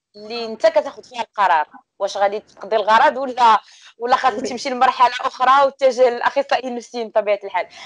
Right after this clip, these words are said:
Speaker 1: ألوغ، شنو هما، آه، الأدوات اللي غنقبطوها في يدينا باش نخرجوا من هذه الأزمة هذه؟ آه، خلاص من الهضرة ديال غيتا، آه، يعني صافي، ولا الهضرة ديال، آه، حنان، خاصنا نتقبلوا الوضع، هذا الشيء اللي عطا الله، حنا ما عرفناش شنو غيوقع من بعد،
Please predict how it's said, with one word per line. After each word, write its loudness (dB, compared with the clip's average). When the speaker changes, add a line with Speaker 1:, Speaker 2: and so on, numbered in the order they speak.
Speaker 1:
ألوغ، 2
شنو 0
هما، 0
آه، 6
الأدوات 2
اللي -6
غنقبطوها -2
في -16
يدينا -10
باش -8
نخرجوا -10
من -12
هذه -6
الأزمة -12
هذه؟ -4
آه، 4
خلاص -2
من -2
الهضرة -4
ديال -2
غيتا، -6
آه، 4
يعني 0
صافي، -2
ولا 0
الهضرة 0
ديال، 0
آه، 4
حنان، -2
خاصنا -4
نتقبلوا -8
الوضع، -2
هذا -4
الشيء -8
اللي -2
عطا -2
الله، 0
حنا -6
ما 0
عرفناش -6
شنو -2
غيوقع -2
من -8
بعد، 0